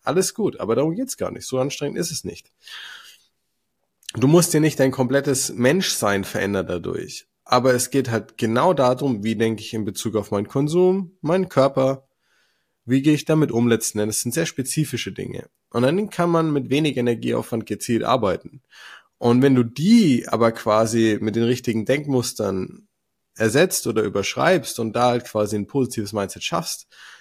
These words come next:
wirst du, weil es von unten heraus wirkt, innere Haltung, auch in stressigen Situationen leichter die richtige Entscheidung treffen. Und das ist der Grund, wenn jemand nachhaltig in Shape kommen will und fit sein will,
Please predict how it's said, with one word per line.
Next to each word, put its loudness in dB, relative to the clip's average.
wirst 4
du, 2
weil 0
es -4
von -8
unten -2
heraus -2
wirkt, 2
innere 0
Haltung, -2
auch 4
in 0
stressigen -2
Situationen -4
leichter 2
die 0
richtige -2
Entscheidung -6
treffen. -14
Und -4
das 4
ist 0
der 4
Grund, 4
wenn 4
jemand 2
nachhaltig 0
in -6
Shape 0
kommen 2
will 6
und 0
fit -6
sein 0
will, 0